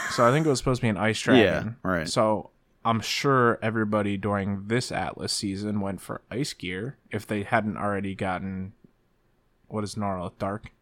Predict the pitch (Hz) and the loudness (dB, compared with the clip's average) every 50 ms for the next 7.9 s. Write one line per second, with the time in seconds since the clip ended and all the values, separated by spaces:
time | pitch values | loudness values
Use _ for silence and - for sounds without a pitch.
0 | _ _ _ _ - 101 107 107 107 - 123 139 131 123 113 110 104 101 98 95 | _ _ _ _ -4 -4 -4 -4 -4 0 4 6 6 6 6 4 4 4 4 4
1 | 98 104 104 - - 107 110 113 120 117 110 107 95 110 101 95 95 98 98 98 | 4 4 2 2 0 2 4 6 8 8 8 6 4 2 2 2 2 4 6 6
2 | 98 98 - - 82 80 - - 117 117 113 110 110 98 113 110 107 104 104 104 | 6 6 4 0 -4 -4 -2 2 6 8 8 8 8 6 6 8 8 8 8 8
3 | 101 98 98 95 98 - 107 113 117 120 123 120 104 98 92 - - 117 113 107 | 8 8 6 4 2 2 2 6 8 8 8 8 6 2 0 2 4 4 6 6
4 | 107 107 104 98 95 92 85 80 80 87 95 - _ _ _ _ _ _ _ _ | 4 4 2 0 -2 -2 -4 -4 -4 -4 -4 -6 _ _ _ _ _ _ _ _
5 | _ _ _ _ _ _ _ _ _ _ _ _ _ _ _ _ _ _ _ - | _ _ _ _ _ _ _ _ _ _ _ _ _ _ _ _ _ _ _ -6
6 | 131 117 104 92 90 92 - - - 113 107 110 107 - 117 117 127 117 110 110 | -4 -2 -2 -2 -4 -4 -4 0 2 2 2 2 2 2 2 2 2 2 2 2
7 | 117 113 104 101 95 107 131 127 110 101 101 104 107 104 101 101 101 101 | 0 0 0 -2 0 4 4 6 6 4 2 0 0 0 -2 -2 -2 -4